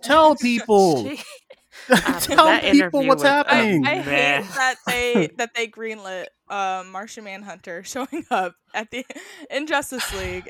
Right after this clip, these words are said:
Speaker 2: and then they're like,
Speaker 1: <laughs>
Speaker 2: "Actually, just kidding." <laughs>
Speaker 1: Yeah, because I just, you gotta, and it's not, and this is not me like, "Oh, Dwayne, you hate the,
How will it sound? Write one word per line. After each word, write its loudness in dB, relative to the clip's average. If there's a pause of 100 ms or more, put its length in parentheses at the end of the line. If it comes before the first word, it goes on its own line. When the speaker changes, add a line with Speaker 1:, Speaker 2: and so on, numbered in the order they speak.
Speaker 2:
and 0
then -4
they're -8
like, -8
Speaker 1:
<laughs> -18
Speaker 2:
"Actually, -4
just -10
kidding." -10
<laughs> -10 (760)
Speaker 1:
Yeah, 8
because 2
I 0
just, -2
you 0
gotta, 4 (200)
and 4
it's -2
not, 2
and 0
this -4
is 2
not 2
me 2
like, 4
"Oh, 6
Dwayne, 0
you 0
hate 0
the, -2